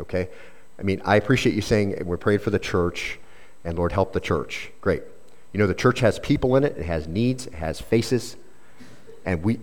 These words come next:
we understand what the church needs, particularly as we read the New Testament. So let me encourage you to make this your prayer, and perhaps this will encourage you as we read it, that he would grant you, this is Paul praying for the church, "according to the riches of his glory,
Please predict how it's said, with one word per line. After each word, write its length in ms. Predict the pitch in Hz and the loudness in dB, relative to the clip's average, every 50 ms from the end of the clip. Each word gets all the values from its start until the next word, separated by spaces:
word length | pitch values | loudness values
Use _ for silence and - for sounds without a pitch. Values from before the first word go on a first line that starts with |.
| - - - | -8 -10 -4
we 220 | 92 107 117 123 | 0 0 2 4
understand 480 | - 117 131 127 120 - - 135 127 120 | 6 6 8 8 8 8 8 8 8 8
what 80 | 113 113 | 8 6
the 80 | 110 | 4
church 300 | - - 123 104 - - | 4 4 2 2 2 2
needs, 300 | 120 165 160 110 104 - | 4 4 6 4 4 2
particularly 600 | - - - 104 - - - - 107 98 92 95 | -2 -4 -4 -2 0 0 0 2 4 4 4 4
as 100 | 95 87 | 4 4
we 100 | - 95 | 2 2
read 200 | 87 92 107 101 | 2 4 2 2
the 60 | 87 | 2
New 120 | 82 92 98 | 2 0 2
Testament. 400 | - - 156 - - 92 - - - - - - - - - - - | 4 4 4 4 2 -4 -6 -6 -8 -14 -14 -14 -14 -16 -14 -6 2
So 100 | - 110 | 6 6
let 60 | 127 | 8
me 80 | 147 | 8
encourage 340 | 135 107 - 120 117 117 95 | 8 8 6 6 6 6 6
you 180 | 98 98 90 87 | 4 2 2 0
to 80 | 87 | 0
make 220 | 98 98 104 101 - | 2 2 2 4 4
this 160 | 104 95 - | 2 0 2
your 80 | - 87 | 0 0
prayer, 300 | - - 143 127 90 90 | 6 8 10 10 10 8
and 180 | 101 92 90 | 6 2 0
perhaps 380 | - - 92 98 107 98 - - | 2 0 4 4 4 4 4 0
this 160 | 110 - - | -4 -2 0
will 100 | 92 85 | 0 0
encourage 340 | 85 82 - 110 107 107 101 | 0 0 2 2 2 2 2
you 140 | 85 80 78 | 0 0 0
as 160 | 80 78 - | -2 -2 -4
we 140 | 82 80 78 | -6 -4 0
read 160 | 90 101 95 | 0 2 2
it, 120 | 73 - - - - - - - - - - - - | 0 -2 -4 -14 -14 -14 -14 -14 -14 -14 -6 2 6
that 180 | - - 90 | 8 8 8
he 160 | - - 127 | 6 4 4
would 180 | 120 113 107 92 | 6 6 6 6
grant 360 | - 98 113 135 151 - - | 6 6 6 6 6 4 2
you, 360 | 90 90 87 85 92 110 123 - - - - - - - - - | 2 4 4 4 4 2 0 -2 -10 -14 -14 -14 -14 -14 -14 -12
this 100 | - - | -10 -10
is 40 | - | -4
Paul 200 | - - 101 98 | 4 6 6 8
praying 220 | - - 110 113 | 8 8 4 4
for 100 | 120 - | 6 4
the 60 | 123 120 | 2 4
church, 320 | - 95 90 87 - - - - - - - - - | 6 6 4 4 2 -2 -10 -12 -14 -14 -8 -2 -2
"according 400 | 85 - - - 123 135 135 127 | -2 2 8 8 8 8 8 4
to 140 | - - 95 | 2 2 4
the 100 | 95 90 | 4 6
riches 400 | 87 117 - - 151 135 120 139 | 8 8 6 8 6 4 6 6
of 80 | 123 | 6
his 140 | 120 127 113 | 4 4 0
glory, 440 | - - 92 87 82 82 85 85 | 2 4 4 4 4 4 0 -2